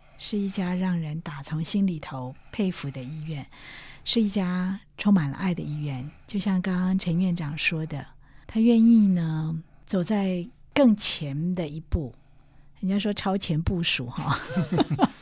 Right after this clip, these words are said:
<laughs> 你们的确是如此，而且我看见他给我的资料当中有一句话，我觉得讲得真好：在有需要的人身上实践爱，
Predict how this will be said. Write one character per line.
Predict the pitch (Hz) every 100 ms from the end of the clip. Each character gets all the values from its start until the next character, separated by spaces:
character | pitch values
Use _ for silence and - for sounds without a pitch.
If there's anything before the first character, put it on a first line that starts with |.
| 285
<laughs> | - - - - - - 466 453 359 294 -
你 | 196
们 | 196
的 | 220
确 | 233 233
是 | 220 208
如 | 165
此， | 170 - -
而 | 190
且 | 247
我 | 220 190
看 | 226 233
见 | 233
他 | 226 220
给 | 208
我 | 180
的 | 175
资 | 208
料 | 202 190
当 | 185
中 | 190 196
有 | 190 165
一 | 190
句 | 240 214
话， | 202 202 135 -
我 |
觉 | 170
得 | 196
讲 | 185 151
得 | 160
真 | - 165 175
好： | - 127 - - - - - -
在 | - 285
有 | 247 185
需 | 185 254
要 | 233
的 | 208
人 | 190 165 180
身 | - 190
上 | 196 - 190 180
实 | - - 147
践 | - 175 156
爱， | - 160 127